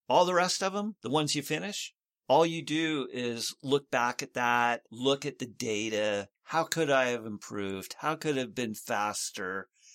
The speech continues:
What little things could I have done? What could I have done with my nutrition? What could I have done in my training? When you finish, it is just nothing but utter disappointment. Everybody thinks,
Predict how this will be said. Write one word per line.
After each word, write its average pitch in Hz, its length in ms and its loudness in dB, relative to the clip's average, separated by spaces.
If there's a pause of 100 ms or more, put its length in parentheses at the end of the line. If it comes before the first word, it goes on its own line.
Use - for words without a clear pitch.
(180)
What 143 320 0
little 156 260 2
things 127 420 -2
could 123 160 -6
I 113 80 -2
have 110 100 -4
done? 110 300 -2
What 151 200 0
could 165 100 -4
I 160 60 2
have 147 140 0
done 135 200 0
with 123 140 -8
my 120 160 -6
nutrition? 110 760 -8 (360)
What 156 180 -2
could 170 140 -4
I 151 80 4
have 131 160 0
done 127 200 0
in 123 60 -2
my 117 140 0
training? 113 600 -4 (280)
When 151 160 0
you 147 60 0
finish, 190 480 -2 (120)
it 143 160 0
is 135 200 -4
just - 360 -4
nothing 147 580 -4
but 110 220 -8 (240)
utter 139 340 -2
disappointment. 107 920 -10 (800)
Everybody 147 360 2
thinks, 135 580 -4